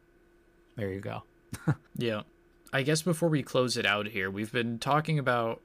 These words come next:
Speaker 2: how powerful this faction has become. Uh, take us down to earth a little bit here. Uh, what are some weaknesses you think that, uh, that other factions can exploit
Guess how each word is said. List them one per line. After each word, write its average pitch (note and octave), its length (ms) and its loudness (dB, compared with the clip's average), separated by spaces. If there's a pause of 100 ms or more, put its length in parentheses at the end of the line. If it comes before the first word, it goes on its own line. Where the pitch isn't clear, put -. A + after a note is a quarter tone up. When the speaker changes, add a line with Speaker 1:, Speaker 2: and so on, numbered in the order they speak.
Speaker 2:
how G2 600 -4 (360)
powerful C3 840 2 (680)
this A#2+ 200 2
faction G#2+ 500 2
has G#2+ 280 -2
become. F#2+ 640 -6 (560)
Uh, F#2 540 -2 (180)
take D3+ 240 2
us F#3 180 2
down B2 280 0
to - 160 -4 (120)
earth G#2 440 -6 (100)
a A2+ 80 -2
little F#2+ 320 -6
bit F#2+ 280 -6
here. F#2 460 -6 (240)
Uh, G#2 120 0
what B2 200 4
are D#3+ 100 4
some C3+ 300 2
weaknesses F2+ 1040 -4 (300)
you A2 120 -10
think - 320 -8
that, F#2 220 2
uh, F2+ 420 -2 (200)
that G2+ 200 4 (800)
other A#2+ 240 2
factions G#2+ 640 0
can G2 160 -4
exploit F2+ 800 -2